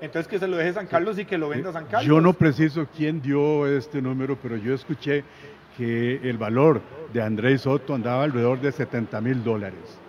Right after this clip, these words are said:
Speaker 2: Yo lo escuché. ¿Quién? No, no, no, no puedo en este momento ratificarlo, pero escuché que ese era el, el valor, que por lo menos, eh, eh, es que es, es lo que yo no, no sé si fue lo,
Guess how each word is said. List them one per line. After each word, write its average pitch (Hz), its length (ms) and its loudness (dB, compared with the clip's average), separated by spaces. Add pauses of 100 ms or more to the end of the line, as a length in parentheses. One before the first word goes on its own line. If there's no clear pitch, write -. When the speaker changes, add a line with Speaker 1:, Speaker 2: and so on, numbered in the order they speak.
Speaker 2:
Yo 123 60 -4
lo 117 80 -2
escuché. 113 440 -8 (580)
¿Quién? 151 360 0 (200)
No, 131 140 2
no, 120 280 -2
no, 117 160 -8
no 127 140 -8
puedo 143 300 -2
en 127 80 -4
este 123 200 -8
momento 123 360 -8
ratificarlo, 120 720 -8 (280)
pero 127 160 -4
escuché 135 380 -2
que 135 120 -4
ese 131 180 -2
era 131 220 0
el, 120 140 -6
el 131 160 -6
valor, 135 360 -2 (400)
que 143 140 2
por 160 160 -2
lo 160 120 2
menos, 156 500 0
eh, 127 340 -4
eh, 117 320 -4 (240)
es 135 180 2
que 147 120 0
es, - 100 -4
es 151 120 -2
lo 143 140 6
que 117 140 -2
yo 113 140 0
no, 110 240 -4
no 113 120 -6
sé 131 180 0 (120)
si 139 140 -6
fue 143 160 0
lo, 180 180 2